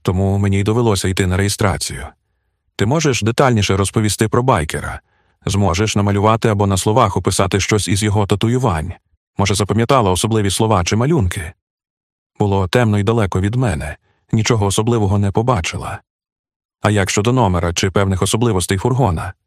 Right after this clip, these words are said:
«Я ж кажу, було темно». Дівчинка стиснула губи. «Послухайте, я розповіла вам усе, що знаю. Ви ж маєте вже шукати Тріну». Ніна підвелася.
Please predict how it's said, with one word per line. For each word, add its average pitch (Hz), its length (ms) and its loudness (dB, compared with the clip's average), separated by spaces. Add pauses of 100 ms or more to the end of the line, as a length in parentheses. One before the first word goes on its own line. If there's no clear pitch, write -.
(300)
«Я 101 140 0
ж - 80 -6
кажу, 117 300 0
було 98 240 0
темно». 80 460 -2 (360)
Дівчинка 98 520 0
стиснула 107 400 0
губи. 117 400 -2 (640)
«Послухайте, - 720 -2 (360)
я 117 180 0
розповіла 113 520 0
вам 98 260 0
усе, 110 340 0
що 104 180 -2
знаю. 98 420 -4 (680)
Ви 117 80 2
ж 117 80 0
маєте 120 260 2
вже 104 140 0
шукати 113 360 0
Тріну». 101 440 -4 (320)
Ніна 101 320 0
підвелася. 90 680 -4